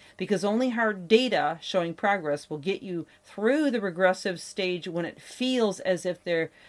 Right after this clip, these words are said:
they're, you know, they're going through a, <laughs> the worst times in the, in the company ever. If you can't measure results, then you probably shouldn't try to bring about the change. People need to see whether it's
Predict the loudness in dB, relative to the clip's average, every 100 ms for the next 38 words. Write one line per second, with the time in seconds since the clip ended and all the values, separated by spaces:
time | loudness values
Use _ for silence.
0 | -6 -4 -2 -2 0 0 0 0 0 -2
1 | -2 -4 -16 -6 -4 -4 -10 -6 -2 2
2 | 4 2 2 2 2 2 2 0 2 0
3 | 2 -2 0 -2 0 0 0 -4 -8 _
4 | -20 -20 -16 -12 -6 -6 -2 -2 0 0
5 | 0 0 0 2 2 0 -6 -4 -2 -2
6 | -4 -6 -6 -8 -10 -4 0 0 -2 -6
7 | -6 -4 -4 -6 -8 -6 -6 -8 -14 -20
8 | _ -6 -4 -2 0 2 0 -4 -10 -10
9 | -8 -4 -2 -2 -4 -6 -10 -20 _ 2
10 | 2 0 -6